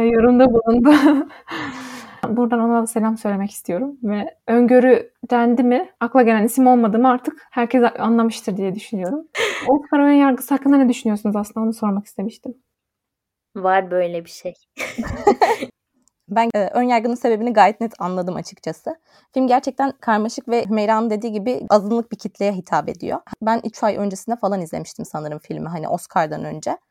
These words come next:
Speaker 3: Öyle olduğu için yeri geldiğinde çok yükseldim, yeri geldiğinde çok a-, hani ağladığım yerler de oldu. Çok çok güldüğüm yerler de olmuştu izlerken.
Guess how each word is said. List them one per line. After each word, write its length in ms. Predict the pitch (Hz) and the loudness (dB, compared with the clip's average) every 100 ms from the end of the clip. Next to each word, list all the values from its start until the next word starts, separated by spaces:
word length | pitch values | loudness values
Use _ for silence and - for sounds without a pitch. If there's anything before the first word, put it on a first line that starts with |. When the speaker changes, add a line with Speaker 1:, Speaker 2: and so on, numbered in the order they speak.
| _ _ 220 | _ _ -2
Speaker 3:
Öyle 240 | 233 254 | 0 2
olduğu 160 | 269 294 | 0 -4
için 340 | - 370 - | -6 -10 -10
yeri 220 | 196 226 220 | -4 -4 0
geldiğinde 320 | 226 220 247 | 0 0 -6
çok 240 | 247 220 | -8 -8
yükseldim, 440 | 202 - 190 185 202 | -10 -6 -6 -4 -6
yeri 160 | 202 | -4
geldiğinde 340 | 202 196 196 202 | -2 -2 -4 -8
çok 300 | - 202 - | -12 -16 -2
a-, 140 | 190 - _ _ - | 0 0 _ _ -4
hani 140 | 190 | 2
ağladığım 420 | 208 214 220 247 | 4 4 2 2
yerler 400 | 226 214 214 202 | 2 4 2 2
de 60 | 180 | 0
oldu. 340 | 160 196 - - _ | -2 -6 -10 -14 _
Çok 200 | 247 202 | -8 -6
çok 160 | 220 - | -8 -6
güldüğüm 280 | 185 214 | -6 -4
yerler 400 | 180 185 185 170 | 0 2 2 2
de 40 | 160 | -2
olmuştu 340 | 156 160 - | -6 -8 -10
izlerken. 520 | 156 156 160 - 254 | -8 -4 -4 -6 -12